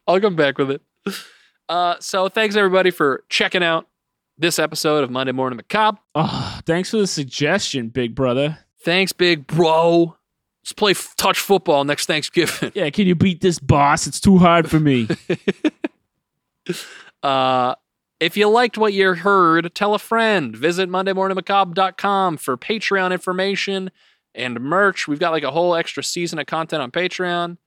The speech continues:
Speaker 1: Shout out to everybody who is a Patreon subscriber. We appreciate it. Check out M M Macabre Pod on Twitter and Monday Morning Macabre on Instagram to get all the latest news and updates from the Macabre universe. We, uh,
Speaker 2: Ooh.
Speaker 1: we, you know,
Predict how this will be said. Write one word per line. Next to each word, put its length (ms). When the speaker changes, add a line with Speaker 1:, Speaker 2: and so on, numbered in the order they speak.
Speaker 1:
Shout 160
out 80
to 60
everybody 380
who 140
is 120
a 120
Patreon 360
subscriber. 420
We 100
appreciate 440
it. 120
Check 200
out 120
M 180
M 120
Macabre 300
Pod 180
on 140
Twitter 320
and 160
Monday 180
Morning 180
Macabre 380
on 80
Instagram 640
to 80
get 160
all 120
the 80
latest 460
news 500
and 220
updates 640
from 520
the 420
Macabre 400
universe. 540
We, 280
uh, 480
Speaker 2:
Ooh. 400
Speaker 1:
we, 200
you 160
know, 260